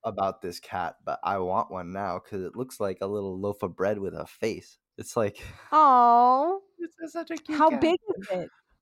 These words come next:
Speaker 2: How big i-, is it, like, house cat size, or is it, like, wild cat
Speaker 1: Like,
Speaker 2: size?
Speaker 1: it's, like, lynx size. It's a little bigger than a
Speaker 2: Oh,
Speaker 1: house cat,
Speaker 2: okay.
Speaker 1: but not, like, a huge mountain lion thing.
Speaker 2: Right. That'd be kinda
Speaker 1: Yeah, it's like,
Speaker 2: cool.
Speaker 1: it's, like, similar size to a lynx,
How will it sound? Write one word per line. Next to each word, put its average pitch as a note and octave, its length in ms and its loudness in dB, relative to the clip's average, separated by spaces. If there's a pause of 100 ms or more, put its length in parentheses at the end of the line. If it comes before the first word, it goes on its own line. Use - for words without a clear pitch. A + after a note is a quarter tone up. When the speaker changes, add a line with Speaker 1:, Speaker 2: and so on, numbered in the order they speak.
Speaker 2:
How C#4 160 0
big D4 200 0
i-, B3 140 0
is B3+ 160 2
it, C4 120 6
like, B3+ 180 4
house C#4+ 280 4
cat D4+ 260 2
size, C#4+ 360 6
or A#3+ 100 4
is A3 140 2
it, A3 140 2
like, G3+ 420 4 (240)
wild G3 560 4
cat - 360 -6
Speaker 1:
Like, D#3 220 2
Speaker 2:
size? - 420 -10
Speaker 1:
it's, C3 160 -6
like, C#3+ 160 -2
lynx A#2 360 -4
size. - 480 -8
It's A2+ 160 -12
a C3 40 -2
little B2+ 260 0
bigger G#2+ 260 4
than F#4 140 6
a G#4+ 40 6
Speaker 2:
Oh, - 20 6
Speaker 1:
house F2+ 280 2
cat, F#2 240 4
Speaker 2:
okay. B3+ 100 4
Speaker 1:
but G#2 140 -4
not, E2 160 0
like, E2+ 240 -2
a D#2+ 60 -6
huge F2 640 -8
mountain D2 280 -8
lion B1 420 -8 (220)
thing. - 260 -2
Speaker 2:
Right. - 20 -20 (420)
That'd E3 160 -6
be G#3 80 -4
kinda A3 300 0
Speaker 1:
Yeah, - 20 -6
it's - 100 -8
like, F3 160 0
Speaker 2:
cool. E3 240 -8 (340)
Speaker 1:
it's, B2+ 120 -20
like, D3 140 -4
similar C3 380 0
size G#2 360 2
to G#2 140 -4
a F2 40 -2
lynx, F2 480 -10